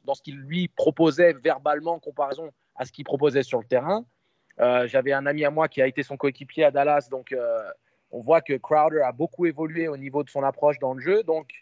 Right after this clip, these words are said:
ok, moi, je pense que ça se vaut. Peut-être pas aux mêmes endroits et exactement pareil. On va pas comparer Tatum à aucun des autres jeunes de, de Mi-, de Miami. Mais au niveau de l'approche du jeu, j'ai presque envie de dire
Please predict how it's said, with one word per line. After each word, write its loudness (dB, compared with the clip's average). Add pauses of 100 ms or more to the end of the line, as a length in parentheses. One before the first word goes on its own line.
(680)
ok, 4 (720)
moi, 0
je -8
pense -4
que -10
ça 2
se -12
vaut. 0 (220)
Peut-être -2
pas 4
aux -2
mêmes -4
endroits 0
et -4
exactement -6
pareil. 2
On -8
va 0
pas -2
comparer -4
Tatum -8
à -2
aucun -6
des -16
autres -8
jeunes 0
de, -6
de -8
Mi-, -2
de -10
Miami. 0 (240)
Mais 0
au 4
niveau 4
de -10
l'approche 2
du -10
jeu, 2 (600)
j'ai -8
presque 0
envie -6
de -20
dire 4